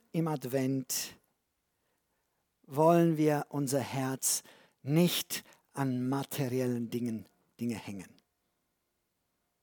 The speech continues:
Weil das letzte Hemd hat keine Taschen. Alles ist vergänglich. Und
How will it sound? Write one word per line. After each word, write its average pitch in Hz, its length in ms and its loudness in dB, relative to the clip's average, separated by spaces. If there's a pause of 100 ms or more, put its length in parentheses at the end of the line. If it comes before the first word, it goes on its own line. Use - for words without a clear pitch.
(1600)
Weil 156 580 8 (4000)
das 151 160 2
letzte 143 280 2
Hemd 131 180 -4
hat - 380 -12 (140)
keine 143 260 -2
Taschen. 107 460 -10 (560)
Alles 135 260 -4
ist 123 120 -4
vergänglich. 113 600 -8 (1300)
Und 139 200 -2